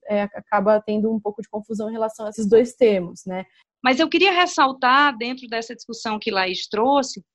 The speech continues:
Speaker 2: a importância da publicidade na criação de hábitos. Não é só porque ela vendeu um produto um dia ou outro que vai se trazer esse impacto tão grande. É justamente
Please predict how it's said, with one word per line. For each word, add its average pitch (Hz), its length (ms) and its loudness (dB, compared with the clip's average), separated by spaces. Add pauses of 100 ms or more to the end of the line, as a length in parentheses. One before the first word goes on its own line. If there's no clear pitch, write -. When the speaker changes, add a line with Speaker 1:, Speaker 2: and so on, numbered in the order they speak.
(280)
Speaker 2:
a 254 80 6
importância 294 880 0
da 214 240 4
publicidade 220 1000 0
na 240 180 2
criação 294 580 -2
de 311 120 -2
hábitos. - 800 0 (360)
Não 311 160 4
é 453 80 4
só 349 260 0
porque 294 240 -6
ela 262 160 -2
vendeu 226 360 -4
um 226 100 -8
produto 226 560 -8
um 226 80 -4
dia 233 380 0
ou 208 80 2
outro 208 440 0
que 226 140 -8
vai 220 260 4
se - 220 -12 (140)
trazer 202 420 0
esse 208 220 -8
impacto 208 520 0
tão 190 200 -10
grande. 170 400 -12 (340)
É 233 60 4
justamente 269 920 -2